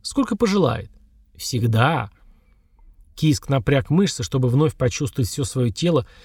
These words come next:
и бросился вперёд, разрывая стянутое вокруг него плетение тонких, но удивительно прочных нитей. Тряхнув головой, он сбросил с себя блаженное оцепенение и открыл глаза.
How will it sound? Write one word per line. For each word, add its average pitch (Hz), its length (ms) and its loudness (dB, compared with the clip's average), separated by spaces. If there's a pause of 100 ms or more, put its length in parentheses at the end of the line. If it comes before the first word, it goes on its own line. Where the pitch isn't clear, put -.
(120)
и 165 80 -4
бросился 214 420 0
вперёд, 151 480 2
разрывая 135 460 2
стянутое 147 520 0
вокруг 131 360 -2
него 139 160 4
плетение 135 560 0
тонких, 156 480 0 (300)
но 214 100 4
удивительно 180 540 2
прочных 123 500 -2
нитей. 127 380 -2 (560)
Тряхнув 196 420 4
головой, 185 520 4
он 131 60 4
сбросил 139 420 2
с - 40 -6
себя 135 220 0
блаженное 131 520 4
оцепенение 240 760 2
и 156 80 0
открыл 123 420 2
глаза. 135 460 2